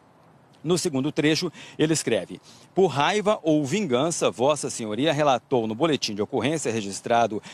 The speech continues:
em trinta e um de cinco de dois mil e dezenove fatos descritos em desacordo com a realidade manifestada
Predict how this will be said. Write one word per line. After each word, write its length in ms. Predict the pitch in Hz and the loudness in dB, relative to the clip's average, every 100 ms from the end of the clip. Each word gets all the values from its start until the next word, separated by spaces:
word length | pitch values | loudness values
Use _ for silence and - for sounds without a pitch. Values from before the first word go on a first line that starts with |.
| - | -10
em 140 | - 110 | -4 -2
trinta 300 | 131 143 107 | 0 0 2
e 80 | 139 | 0
um 100 | 143 | 0
de 100 | 107 | -2
cinco 300 | - 151 104 | -4 -4 -4
de 80 | |
dois 240 | 104 104 92 | -4 -4 -2
mil 260 | 143 160 - - | 0 0 -2 -12
e 60 | - | -4
dezenove 580 | 110 98 117 175 135 98 - - - | -2 0 0 0 0 -4 -10 -20 -4
fatos 400 | 196 196 202 170 | 0 0 -2 -2
descritos 680 | 160 - 156 185 190 - - | -2 -2 -6 -4 -4 -6 -4
em 200 | 185 185 | -2 -2
desacordo 1080 | 139 180 254 220 208 _ 180 208 214 190 | -2 0 0 0 -2 _ 0 2 2 -2
com 200 | - 147 | 0 0
a 40 | 120 | 2
realidade 640 | 110 104 113 135 185 196 - - | 0 -2 0 2 2 -2 -10 -8
manifestada 1160 | 156 170 220 208 - 147 - - 135 151 165 | 0 2 2 0 0 0 0 2 2 2 0